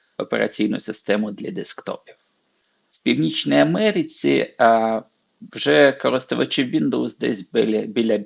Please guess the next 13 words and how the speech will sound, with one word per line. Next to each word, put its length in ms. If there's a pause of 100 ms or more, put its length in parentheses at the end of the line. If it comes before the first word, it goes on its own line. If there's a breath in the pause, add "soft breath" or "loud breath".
(160)
п'ятдесяти 680
відсотків. 720 (800)
А, 320
це, 680
мабуть, 600 (120)
найменше 1000
значення, 920
якщо 280
порівнювати 680
з 80
якимись 400
європейськими 680
країнами. 540